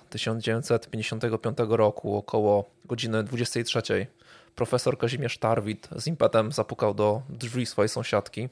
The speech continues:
Gdy mu otworzono, powiedział, że zo-, że żona zasłabła, więc potrzebuje skorzystać z telefonu, aby wezwać pogotowie ratunkowe.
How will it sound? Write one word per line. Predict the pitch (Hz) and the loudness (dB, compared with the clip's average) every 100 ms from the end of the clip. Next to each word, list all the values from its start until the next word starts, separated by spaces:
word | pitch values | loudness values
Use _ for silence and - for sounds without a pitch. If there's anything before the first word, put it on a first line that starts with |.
| _ _ _ _ _ _ _ - | _ _ _ _ _ _ _ -6
Gdy | 135 | 0
mu | 151 | 2
otworzono, | 147 160 151 147 147 | 2 2 4 4 4
powiedział, | 143 143 139 135 | 4 2 4 2
że | 135 | 2
zo-, | 127 123 - | 2 0 0
że | 131 | 2
żona | 127 131 113 | 4 2 2
zasłabła, | 110 - 113 107 104 | -2 0 0 2 0
więc | 101 101 - | 0 -4 -4
potrzebuje | - - 107 110 104 | -6 -4 0 2 2
skorzystać | - 113 - 101 | 0 -4 -2 -6
z | - | 0
telefonu, | 113 110 113 98 90 _ _ 104 | 2 2 2 -2 -6 _ _ -12
aby | 101 92 90 | -10 -10 -10
wezwać | - 98 92 - | -4 -2 -2 -6
pogotowie | 104 110 98 104 | -4 0 2 2
ratunkowe. | 95 101 92 95 135 | 0 -4 -2 -2 -2